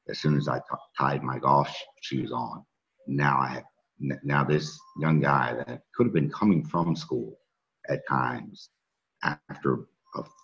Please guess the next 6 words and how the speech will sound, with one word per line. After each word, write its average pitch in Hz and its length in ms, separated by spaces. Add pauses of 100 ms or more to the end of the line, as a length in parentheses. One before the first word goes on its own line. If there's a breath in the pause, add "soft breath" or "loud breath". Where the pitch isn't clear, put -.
(600)
failing 80 420
everything 64 440
all 58 180
day, - 320 (960)
uh, 58 260
literally, 73 600